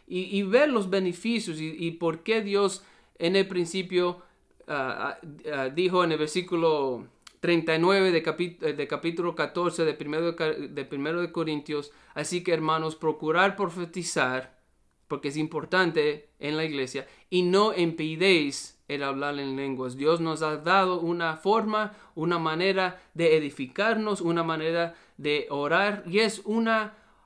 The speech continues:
una oración que es perfecto, porque es el Espíritu que da las palabras a Dios. Él es el Espíritu que ora por nosotros, intercede por nosotros. Ah, bien damos gracias, bendecimos hablando en lenguas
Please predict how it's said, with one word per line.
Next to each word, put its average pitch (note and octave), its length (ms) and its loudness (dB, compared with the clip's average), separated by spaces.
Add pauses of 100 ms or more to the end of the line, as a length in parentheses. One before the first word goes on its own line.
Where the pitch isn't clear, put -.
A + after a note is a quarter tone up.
(160)
una A#3 320 2
oración G#3+ 380 0
que G3+ 120 -2
es G3+ 140 -2
perfecto, F3+ 800 -2
porque D3+ 300 0
es F#3+ 100 2
el G3 120 2
Espíritu F#3+ 800 -2
que E3 120 0
da F3 160 2
las E3+ 180 -2
palabras D#3 460 0
a C3 80 -2
Dios. C3+ 220 -2
Él E3 140 2 (180)
es E3 160 -2
el D#3+ 160 0
Espíritu G3 640 -6
que F#3 80 -8
ora F3+ 420 -2 (320)
por G#3+ 220 4
nosotros, F#3+ 680 -2
intercede D#3 680 -2
por F3 220 -4
nosotros. D#3+ 760 -4 (380)
Ah, B2 360 -4 (120)
bien E3+ 440 4
damos D#3 320 -2
gracias, F#3+ 720 -2 (460)
bendecimos F3+ 840 0
hablando F3+ 360 0
en E3+ 100 -2
lenguas D3+ 560 -4